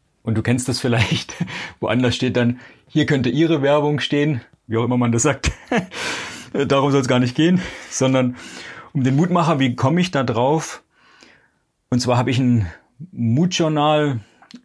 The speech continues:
du kennst es vielleicht, ein Erfolgsjournal, ein Dankbarkeitsjournal, ein Zielejournal, gibt ja so viele verschiedene Möglichkeiten.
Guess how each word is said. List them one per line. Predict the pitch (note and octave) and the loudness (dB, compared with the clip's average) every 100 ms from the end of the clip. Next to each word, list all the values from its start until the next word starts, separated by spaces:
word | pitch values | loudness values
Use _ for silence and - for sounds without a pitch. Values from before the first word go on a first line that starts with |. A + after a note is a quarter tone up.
| - G2 | -16 -8
du | |
kennst | A#2 B2 B2+ | -2 -2 -2
es | A#2+ | -2
vielleicht, | A#2 A#2 A2 | 0 0 0
ein | A2+ A2 | -2 -2
Erfolgsjournal, | - B2 B2+ D3 - - B2+ A#2+ A#2+ B2 B2 A#2+ - _ | -2 -2 0 0 0 -2 0 2 2 2 0 -2 -8 _
ein | B2 | -4
Dankbarkeitsjournal, | A#2+ B2 C3+ - B2 B2 B2+ A2+ A2 A#2 A#2 A#2 - | -2 -2 -2 0 -2 -2 -2 0 0 0 0 -2 -4
ein | - C#3 | -4 -4
Zielejournal, | B2 C#3 C#3 C#3 B2+ B2 A#2 A#2+ A#2+ | -2 -2 0 0 2 2 2 2 0
gibt | C3 C3 | -2 -2
ja | B2 | -2
so | C3 | -2
viele | C3 C3 | -2 -2
verschiedene | B2 C3+ - B2 | 0 0 2 2
Möglichkeiten. | A#2 C#3+ D3 A#2+ C#3+ C#3 C#3+ D3 | 2 2 0 0 2 2 2 -4